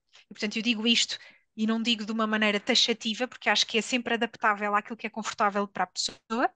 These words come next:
que está a passar por isso, mas o conselho costuma ser não pagar qualquer quantia, não ceder a uma, à chantagem que está a ceder,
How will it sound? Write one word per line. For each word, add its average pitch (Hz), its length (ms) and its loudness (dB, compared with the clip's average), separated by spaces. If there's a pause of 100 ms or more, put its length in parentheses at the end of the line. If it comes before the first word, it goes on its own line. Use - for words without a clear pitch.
(120)
que - 140 -16
está - 160 0
a 196 40 2
passar 202 280 -6
por - 160 -14
isso, 180 280 -4 (480)
mas 226 200 4
o 247 60 2
conselho 254 300 4
costuma 240 340 0
ser 233 340 0 (220)
não 254 140 2
pagar 269 280 2
qualquer 240 320 -2
quantia, 202 520 -10 (300)
não 214 100 2
ceder 220 260 2
a 220 40 2
uma, 220 240 0 (380)
à 220 80 2
chantagem 233 460 2
que 226 60 -4
está 220 140 0
a 202 40 -4
ceder, - 540 -2